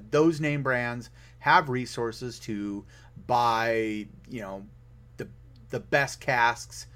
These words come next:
uh, hire, you know, basically the best cask makers in-house, uh, and, uh, they have the resources, uh, to put them in the, the best warehouses, uh,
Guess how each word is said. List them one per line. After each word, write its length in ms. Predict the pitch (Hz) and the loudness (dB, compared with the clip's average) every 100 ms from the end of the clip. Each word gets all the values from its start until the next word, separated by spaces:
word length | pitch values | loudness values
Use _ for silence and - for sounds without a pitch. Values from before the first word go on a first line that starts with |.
| - - - | -20 -16 -10
uh, 540 | 101 98 95 95 98 | -8 -6 -8 -8 -10
hire, 600 | - 156 156 120 113 113 - - - | 0 4 6 4 0 -2 -14 -18 -12
you 100 | 117 | -10
know, 120 | 101 | -8
basically 360 | 127 123 - 107 | -6 -6 -4 -6
the 100 | 110 | -4
best 220 | 110 - | -6 -4
cask 400 | - 117 113 117 | -2 -2 -4 -6
makers 540 | 117 127 98 101 120 - - - | -4 -4 -6 -6 -10 -18 -20 -8
in-house, 640 | 135 143 113 92 101 - - - - - - - | -4 -2 -2 -4 -6 -10 -18 -20 -20 -20 -20 -12
uh, 480 | 110 110 104 104 104 | -10 -8 -8 -10 -8
and, 640 | 139 123 120 117 117 117 120 | -4 -2 -2 -2 -4 -4 0
uh, 460 | 117 113 113 113 | 2 2 2 2
they 80 | 127 | 2
have 140 | 135 | 0
the 60 | 123 | 0
resources, 840 | 143 139 147 135 131 143 139 131 123 | -2 -2 -2 -2 -4 -6 -6 -6 -4
uh, 380 | 104 104 98 95 | -2 -2 -4 -8
to 60 | - | -10
put 200 | - - | -8 -6
them 120 | 127 | -6
in 100 | 107 | -6
the, 120 | 98 85 - - 131 | -8 -10 -18 -14 -10
the 80 | 113 | -2
best 320 | 143 143 - | 0 0 0
warehouses, 840 | 117 120 123 120 113 123 117 113 - - - - | 2 4 4 2 0 -6 -6 -10 -18 -20 -20 -14
uh, 480 | 90 95 92 90 92 | -10 -10 -10 -10 -10